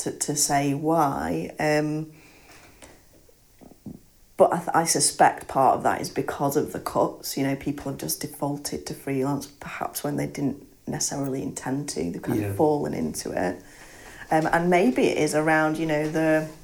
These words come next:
Speaker 1: uh, flexible working, you know, and people starting to realise the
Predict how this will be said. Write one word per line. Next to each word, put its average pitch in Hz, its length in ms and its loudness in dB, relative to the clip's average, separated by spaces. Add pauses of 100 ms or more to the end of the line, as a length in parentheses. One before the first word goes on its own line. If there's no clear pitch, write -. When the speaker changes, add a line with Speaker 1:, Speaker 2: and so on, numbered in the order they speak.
(1500)
Speaker 1:
uh, 170 260 8
flexible 185 540 4
working, 156 840 2
you 151 120 -2
know, 147 280 2
and 147 100 0
people 156 640 2
starting 147 480 2
to 143 340 0
realise 147 500 0
the - 60 -2